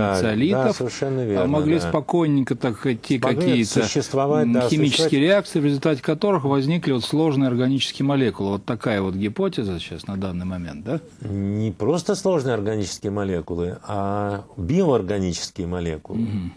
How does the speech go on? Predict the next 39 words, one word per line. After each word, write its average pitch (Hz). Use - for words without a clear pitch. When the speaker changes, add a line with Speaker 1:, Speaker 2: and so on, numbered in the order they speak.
Speaker 1:
То 101
есть 107
вот 107
мог-, 101
мог-, 101
то, 98
просто 107
Speaker 2:
Белковые, 170
Speaker 1:
сложная 151
органическая 139
Speaker 2:
белковые 110
Speaker 1:
молекула, 131
Speaker 2:
какие-то. 123
Speaker 1:
она, 110
это 117
еще 117
не 117
есть, 104
так 98
сказать, 98
жизнь. 95
Speaker 2:
Ну, 160
я 156
так 143
вот, 135
ну, 139
вот 127
издалека 131
как-то 104
Speaker 1:
Да. 87
Speaker 2:
вот 95
Speaker 1:
И -
Speaker 2:
стесняюсь. 113
Speaker 1:
поэтому 175
вот, 156
значит, 139
если 117
это 110
т-, 104